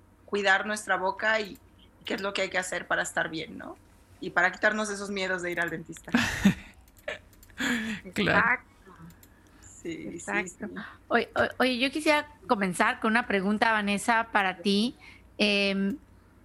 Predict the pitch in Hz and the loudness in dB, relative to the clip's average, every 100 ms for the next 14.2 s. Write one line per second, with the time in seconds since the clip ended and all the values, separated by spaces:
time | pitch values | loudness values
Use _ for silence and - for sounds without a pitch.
0 | - - - - 208 - 247 233 302 254 | -20 -20 -20 2 2 4 2 4 2 2
1 | - 214 240 247 196 196 185 - 320 240 | 2 2 2 2 2 0 0 2 2 2
2 | 208 - 202 190 - - - 233 233 233 | 0 2 2 0 -8 -20 -2 2 4 2
3 | 214 208 185 202 - 208 240 247 254 220 | 2 2 2 2 0 0 2 4 4 2
4 | 220 - 220 208 214 202 185 - 190 202 | 0 4 4 4 4 4 2 2 2 4
5 | 240 240 254 233 202 208 214 196 170 175 | 2 2 2 2 2 2 2 0 -2 -4
6 | 160 196 240 247 214 214 240 226 208 208 | 0 2 4 4 2 2 2 4 4 4
7 | 214 214 214 214 208 208 208 208 196 202 | 4 2 2 2 4 4 4 4 4 2
8 | 202 196 214 202 - - - - - - | 0 2 0 0 -10 -18 -18 -18 -20 0
9 | 233 254 285 302 302 302 285 262 - 269 | 2 4 6 6 4 4 0 2 2 4
10 | 269 240 226 233 254 247 208 254 277 262 | 4 2 2 2 2 2 4 2 2 2
11 | 233 202 220 220 269 254 226 214 233 262 | 0 2 2 2 4 4 4 4 2 2
12 | 254 220 220 220 220 220 220 208 202 240 | 2 4 4 4 2 2 0 0 2 2
13 | 262 240 196 190 - - - 240 247 - | 2 0 -4 -4 -6 -20 0 2 2 2
14 | 320 - | 0 -2